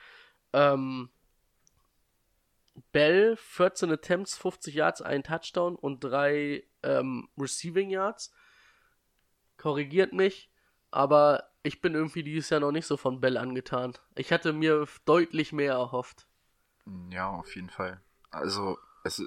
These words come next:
Speaker 2: es ist nicht schlecht, weil er halt viele Attempts hat immer, ne? Aber so im Schnitt ist das irgendwie
Speaker 1: Ja, es fehlt da irgendwie, ich, also ich find, dass er f-, dass es fehlt, dass er im Receiving Game richtig eingebunden ist.
Speaker 2: Ich, ich hoffe, dass es jetzt mit Darnold wieder
Speaker 1: Ja.
Speaker 2: besser wird.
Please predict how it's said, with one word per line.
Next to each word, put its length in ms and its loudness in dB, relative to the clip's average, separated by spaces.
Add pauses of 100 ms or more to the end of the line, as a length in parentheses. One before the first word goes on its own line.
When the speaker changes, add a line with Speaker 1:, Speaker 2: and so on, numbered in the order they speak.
(1080)
Speaker 2:
es 160 -10
ist 140 -6
nicht 120 0
schlecht, 280 0
weil 100 4
er 60 8
halt 120 4
viele 280 0
Attempts 480 -4
hat 240 -2
immer, 280 -8
ne? 100 -10
Aber 380 0
so 140 -4
im 100 -4
Schnitt 340 -2
ist 180 -4
das 160 -6
irgendwie 480 -10 (500)
Speaker 1:
Ja, 240 -6 (320)
es 140 -12
fehlt 240 2
da 100 8
irgendwie, 380 2
ich, 180 -8
also 380 2
ich 100 -4
find, 180 -6
dass 140 0
er 200 2
f-, 260 -10
dass 140 -2
es 120 -12
fehlt, 220 -4
dass 100 -4
er 60 0
im 120 -2
Receiving 440 -4
Game 240 0
richtig 340 -6
eingebunden 480 -2
ist. 220 -2
Speaker 2:
Ich, 80 -14
ich 180 -8
hoffe, 220 0
dass 160 -4
es 140 -10
jetzt 200 -10
mit 160 -10
Darnold 340 -6
wieder 120 0
Speaker 1:
Ja. 80 4
Speaker 2:
besser 300 -10
wird. 200 -18